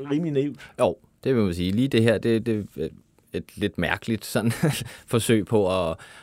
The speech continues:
Speaker 2: at gøre et eller andet, men, øh, måske, ja. Jeg
Speaker 1: Og
Speaker 2: ved ikke, hvorfor de
Speaker 1: <laughs> og det er jo så i Palastteatret, som de
Speaker 2: Ja.
Speaker 1: fleste kender jo, øh, som, øh, hvor på det her tidspunkt er, er, er der jo så også en, en, en, et,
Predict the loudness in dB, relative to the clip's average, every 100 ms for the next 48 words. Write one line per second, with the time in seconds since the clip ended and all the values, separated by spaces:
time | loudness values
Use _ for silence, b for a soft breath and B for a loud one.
0 | -10 2 4 6 4 2 0 0 0 0
1 | 0 -2 -4 -2 -2 -2 -2 -2 -2 _
2 | _ _ -4 0 0 2 0 0 -2 -2
3 | -2 -4 -2 2 6 6 6 2 2 2
4 | 4 2 0 0 0 0 -4 -4 -2 0
5 | 2 2 -4 0 2 6 4 2 B B
6 | -2 2 6 6 6 6 6 4 2 0
7 | 0 2 4 4 4 4 0 0 2 2
8 | 2 -2 0 0 2 0 -2 0 0 0
9 | -2 0 0 0 0 -2 -4 -6 -6 -6
10 | -8 -10